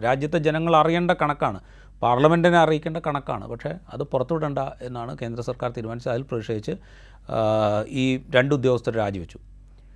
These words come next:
ആറ് ദശാംശം ഒരു ശതമാനം എന്നുള്ളത്, അതായത് രണ്ടായിരത്തി പതിനേഴ് പതിനെട്ടിലെ കണക്ക് എന്തുകൊണ്ടാണ് ഇത്രയും വലുത കണക്കാ-, വലിയ കണക്കാകുന്നതെന്ന് ചോദിച്ചാൽ രണ്ടായിരത്തി പതിനൊന്ന് പന്ത്രണ്ട് സാമ്പത്തിക വർഷത്തിൽ ഇതേ നാഷണൽ സാമ്പിൾ സർവേ തയ്യാറാക്കിയ തൊഴിലില്ലായ്മയുടെ നിരക്ക് പരിശോധിച്ചാൽ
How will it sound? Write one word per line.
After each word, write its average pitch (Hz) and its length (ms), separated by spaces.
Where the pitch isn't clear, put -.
ആറ് 196 260
ദശാംശം 208 460
ഒരു 180 120
ശതമാനം 170 520
എന്നുള്ളത്, 135 280
അതായത് 135 180
രണ്ടായിരത്തി 143 320
പതിനേഴ് 151 340
പതിനെട്ടിലെ 147 400
കണക്ക് 135 260
എന്തുകൊണ്ടാണ് 156 440
ഇത്രയും 147 220
വലുത 139 300
കണക്കാ-, 139 420
വലിയ 127 280
കണക്കാകുന്നതെന്ന് 143 640
ചോദിച്ചാൽ 113 380
രണ്ടായിരത്തി 180 560
പതിനൊന്ന് 175 540
പന്ത്രണ്ട് 151 600
സാമ്പത്തിക 131 460
വർഷത്തിൽ 110 340
ഇതേ 135 320
നാഷണൽ 156 440
സാമ്പിൾ 139 360
സർവേ 117 380
തയ്യാറാക്കിയ 120 520
തൊഴിലില്ലായ്മയുടെ 123 600
നിരക്ക് 113 360
പരിശോധിച്ചാൽ 107 580